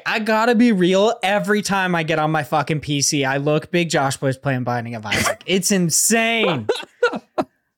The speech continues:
Speaker 2: It's just a
Speaker 1: I
Speaker 2: good filler game, man. If I don't know what I wanna do and I'm just like, "I kill time," it's Binding of Isaac.
Speaker 1: Okay. All right. I, I get it. Uh, so for me, most time invested last year in general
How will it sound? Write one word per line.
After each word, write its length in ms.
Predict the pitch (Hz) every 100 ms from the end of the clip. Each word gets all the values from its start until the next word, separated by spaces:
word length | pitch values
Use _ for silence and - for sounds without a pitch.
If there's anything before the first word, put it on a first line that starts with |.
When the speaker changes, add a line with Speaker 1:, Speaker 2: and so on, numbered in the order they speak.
| _ - - - - 254 185 -
Speaker 2:
It's 220 | 208 214
just 360 | 190 262 359 320
a 40 |
Speaker 1:
I 120 | 170 165
Speaker 2:
good 320 | 262 254 240 - _
filler 320 | - 233 240 226
game, 320 | 214 269 262
man. 180 | 196 208
If 80 | 214
I 100 | 220
don't 120 | 262
know 100 | 262
what 280 | 226 196 220
I 80 | 214
wanna 240 | 214 202
do 320 | 175 170 208
and 100 | 196
I'm 140 | 160 160
just 160 | 160
like, 300 | 151 147 127 - _ - - - _ _ _ _ _ 143
"I 60 |
kill 200 | 143 165
time," 460 | 147 185 196 113 104 _ _ _ _ _ -
it's 80 | 143
Binding 260 | 180 226 240
of 60 |
Isaac. 340 | 285 139 - - _ _ _ _ _ _ _ _ - -
Speaker 1:
Okay. 440 | 147 370 - 427 466 - -
All 160 | 165 220
right. 300 | 226 247 247
I, 420 | 160 196 208 156 202
I 40 |
get 280 | 208 185 269
it. 220 | 135 - - - 185
Uh, 140 | 214
so 180 | - 269
for 160 | 262
me, 340 | 254 269 294 302
most 340 | 214 240 302
time 200 | - 285
invested 600 | 277 214 190 196 220 185 -
last 500 | 147 156 175 180 -
year 260 | 151 160
in 160 | 175 147
general 580 | 127 131 151 175 185